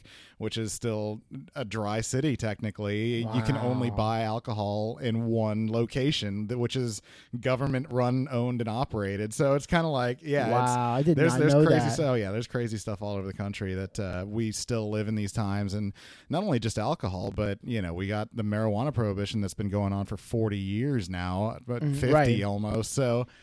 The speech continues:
Speaker 1: um, you know, a lot of these ideas and themes
Speaker 2: And
Speaker 1: are
Speaker 2: then that's not even
Speaker 1: definitely
Speaker 2: talking about the
Speaker 1: reflected.
Speaker 2: politics, and then you
Speaker 1: Right.
Speaker 2: also have,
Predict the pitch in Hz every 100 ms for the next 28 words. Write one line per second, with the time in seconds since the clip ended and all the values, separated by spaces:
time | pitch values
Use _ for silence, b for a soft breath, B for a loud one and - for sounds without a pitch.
0 | b b - 110 101 95 95 92 - _
1 | _ - 123 170 98 95 - - - _
2 | - 127 123 143 147 127 123 117 104 -
3 | 113 110 98 113 113 110 110 104 113 113
4 | 104 101 - 127 127 101 95 92 90 -
5 | _ _ _ _ - 160 160 175 170 170
6 | 147 151 143 143 127 135 143 139 135 120
7 | 135 127 127 - 135 131 131 135 135 135
8 | 143 127 127 120 117 113